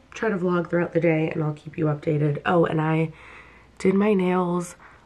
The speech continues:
last night. I gave myself a gel manicure, and I never do square nails, but it's just easier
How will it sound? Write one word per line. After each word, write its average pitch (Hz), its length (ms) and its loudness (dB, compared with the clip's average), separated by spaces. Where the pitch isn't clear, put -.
last 180 500 0
night. 185 520 2
I 180 80 -2
gave 196 360 4
myself 180 720 2
a 190 120 4
gel 175 520 0
manicure, 175 760 4
and 170 680 6
I 185 100 8
never 170 320 6
do 160 160 4
square 156 320 2
nails, 160 480 4
but 151 460 2
it's - 320 0
just 185 240 -6
easier 180 560 2